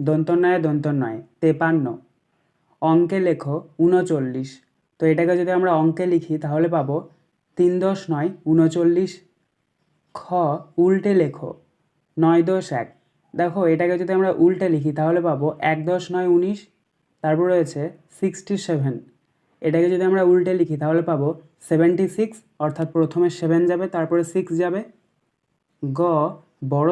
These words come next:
থেকে ছোট সাজাও, চার দশ তিন তেতাল্লিশ, ছয় দশ তিন তেষট্টি, পাঁচ দশ তিন তেপান্ন, তিন দশ তিন তেত্রিশ। এই সংখ্যাগুলিকে যদি আমরা বড় থেকে ছোট সাজাই তাহলে পাবো ছয় দশ তিন তেষট্টি, পাঁচ দশ তিন তেপান্ন,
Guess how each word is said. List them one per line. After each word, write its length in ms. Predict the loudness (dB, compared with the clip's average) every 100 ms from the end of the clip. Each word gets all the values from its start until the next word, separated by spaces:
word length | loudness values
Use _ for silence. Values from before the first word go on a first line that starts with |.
| 0
থেকে 180 | -4 -4 -4
ছোট 160 | -4 -4 -4
সাজাও, 320 | -4 -2 -2 -6 -14 _ _
চার 200 | -2 -2 0
দশ 120 | -2 0
তিন 120 | 0 2
তেতাল্লিশ, 560 | 0 -2 2 4 4 2 -4 _ -12
ছয় 220 | -4 -2 0
দশ 120 | -2 -2
তিন 120 | -2 0
তেষট্টি, 560 | -2 -2 -4 -4 -4 -8 -8 _ _ _ -2
পাঁচ 180 | -2 0 0
দশ 100 | 0
তিন 160 | -2 -2 -2
তেপান্ন, 400 | -2 0 0 0 -2 -8 _
তিন 160 | 2 4 4
দশ 160 | 0 -2
তিন 120 | -4 -2
তেত্রিশ। 460 | 0 0 -2 -4 -4 -12 _ _ _ _ -4
এই 120 | -2 0
সংখ্যাগুলিকে 600 | 0 2 2 0 0 0 0
যদি 120 | 0 0
আমরা 140 | 0 0
বড় 120 | 0 0
থেকে 140 | -2 -2 -2
ছোট 120 | -4 -4
সাজাই 260 | -4 -4 -4
তাহলে 200 | -2 0 0
পাবো 200 | 0 -2 -4 -8 _ _ _
ছয় 220 | -6 -4 0
দশ 160 | -2 -2
তিন 120 | -2 -2 0
তেষট্টি, 500 | -2 0 -2 -2 -4 -6 _ _
পাঁচ 220 | -2 -2 0
দশ 100 | -2 0
তিন 120 | -2 -2 -2
তেপান্ন, 380 | -2 2 2